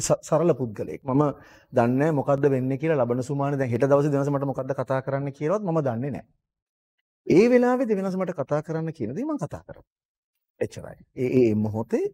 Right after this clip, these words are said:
ඒ වෙලාවේ දෙවියන්ස මට කියන මේ කතා කරන්න මම කතා කරා. හැබැයි අපි ආපස්සට හැරිලා බලනකොට මට තේරෙනවා, මං හිතන්නේ ඔයගලන්ටත් තේරෙයි එහෙම වුණොත්,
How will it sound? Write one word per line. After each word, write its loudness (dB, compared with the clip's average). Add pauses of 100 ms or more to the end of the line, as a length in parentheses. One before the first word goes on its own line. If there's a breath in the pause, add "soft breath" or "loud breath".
ඒ -4
වෙලාවේ -4
දෙවියන්ස -4
මට -2
කියන -2
මේ 0
කතා -8
කරන්න -4
මම -2
කතා -4
කරා. -20 (960)
හැබැයි 4
අපි 0
ආපස්සට -4
හැරිලා -2
බලනකොට -4 (920)
මට -4
තේරෙනවා, -2
මං -6
හිතන්නේ -4
ඔයගලන්ටත් -4
තේරෙයි -4
එහෙම -14
වුණොත්, -8